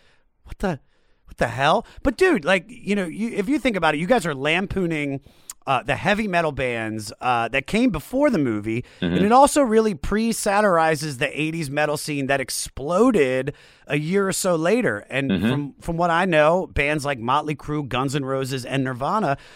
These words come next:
Speaker 1: would describe having these Spinal Tap moments in their career. The only,
Speaker 2: Mm-hmm.
Speaker 1: the only band, uh, that really didn't like it is Steven Tyler from Aerosmith,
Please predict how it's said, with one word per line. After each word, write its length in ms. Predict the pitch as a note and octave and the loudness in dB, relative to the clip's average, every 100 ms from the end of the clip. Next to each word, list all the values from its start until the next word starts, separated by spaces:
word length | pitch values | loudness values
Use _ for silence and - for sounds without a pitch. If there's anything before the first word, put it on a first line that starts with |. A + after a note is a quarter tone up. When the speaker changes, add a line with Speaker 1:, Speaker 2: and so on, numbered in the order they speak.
| - | -8
Speaker 1:
would 160 | D3+ E3+ | -2 0
describe 640 | F#3+ - - F#3+ F#3+ A3+ F3 | 2 0 4 6 6 4 0
having 500 | C3+ F3+ F3+ F3 D#3 | 0 0 0 -2 -2
these 220 | D#3+ D3 | -4 -4
Spinal 600 | - - D#3+ D#3 F3+ E3+ | -6 -2 0 0 0 -2
Tap 320 | D#3 D#3+ C#3+ | 2 2 2
moments 600 | D3+ D#3 D#3+ C3+ C#3 - - | 2 2 2 -2 -4 -10 -8
in 140 | C3 | -4
their 140 | C3+ B2+ | -2 -4
career. 480 | - C#3+ E3+ C3+ A#2+ | -4 -4 0 0 0
The 120 | C3 | 0
only, 420 | C#3+ G3 A3+ F#3 | 2 0 0 2
Speaker 2:
Mm-hmm. 380 | A#2+ A#2+ C#3 E3+ - | 2 2 2 0 -4
Speaker 1:
the 120 | D#3 | 2
only 340 | F3 D4+ F4+ | 4 6 4
band, 540 | A3 A3+ G3+ F3+ D3+ C3+ | 4 2 4 4 2 0
uh, 680 | C#3 C#3 B2+ A#2+ A2+ A2 - | 2 4 4 2 0 -4 -4
that 260 | B2+ A#2+ G#2+ | -2 -2 -2
really 300 | B2+ D4 D4+ | 0 2 2
didn't 320 | D#3 E3 D3+ C#3 | 2 0 2 -2
like 280 | C3 B2+ C#3 | -2 -2 -4
it 180 | B2+ - | -4 -4
is 180 | B2 A2+ | -6 -6
Steven 480 | - D#3+ F3 E3 C3+ | -10 -8 -6 -6 -4
Tyler 480 | D3 D3+ D3+ B2+ | -2 0 0 -2
from 520 | A#2 - B2+ A#2+ A2 A2+ | -2 -6 -4 -4 -6 -6
Aerosmith, 680 | C#3+ F3 F3+ - B2+ A2 | -2 2 0 -2 -8 -10